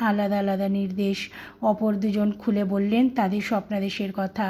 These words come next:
সবাই বুঝলেন এও এক মায়ের লীলা। পরস্পরের অপরিচিত তিনজনকে স্বপ্নে আদেশ ও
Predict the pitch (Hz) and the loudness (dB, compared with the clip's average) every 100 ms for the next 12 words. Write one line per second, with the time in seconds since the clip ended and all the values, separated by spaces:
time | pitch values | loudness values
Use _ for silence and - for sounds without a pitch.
0 | 190 - - - - 208 214 202 214 214 | -4 -10 -16 -4 2 4 4 2 0 2
1 | 247 214 - 214 214 208 202 202 220 190 | 4 4 2 2 2 2 0 0 0 2
2 | 190 190 196 202 196 190 190 - - - | 0 0 -2 0 0 0 -2 -6 -16 -14
3 | - 247 247 262 - 269 269 269 - 220 | 2 4 4 2 0 2 4 2 0 -2
4 | 208 240 240 262 240 247 226 214 214 247 | 0 0 -2 -2 -2 -2 0 0 4 2
5 | 247 240 202 208 - 208 - 240 233 - | 4 2 2 0 -2 -2 -2 -2 -2 0
6 | 214 214 214 202 - 233 | 0 2 2 0 -6 -4